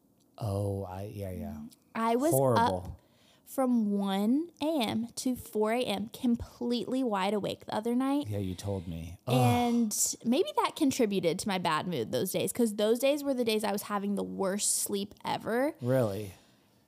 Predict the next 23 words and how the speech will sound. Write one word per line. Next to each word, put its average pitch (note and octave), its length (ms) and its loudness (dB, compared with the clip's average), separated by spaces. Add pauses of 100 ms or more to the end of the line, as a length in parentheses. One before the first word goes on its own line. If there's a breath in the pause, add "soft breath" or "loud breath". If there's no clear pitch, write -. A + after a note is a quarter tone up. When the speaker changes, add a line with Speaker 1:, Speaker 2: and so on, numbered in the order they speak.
(100)
Speaker 2:
And C4+ 300 4
Speaker 1:
There - 80 8
was B2+ 220 6
nothing D3+ 480 4
you E3+ 140 6
did C#3 220 4
on B2+ 260 4
those A2+ 300 4
days, G#2+ 360 2
like G2 180 -6
drink A2 300 0
coffee D#3+ 500 -2
late C#3 380 0
or G2 100 -6
caffeine D#3 960 0
or G2+ 160 0
do B2 220 0
something C#3+ 460 2
where A2 200 6
you'd G#2+ 160 2
be G2+ 60 0
up? A3+ 140 -2
Speaker 2:
No, A3 520 0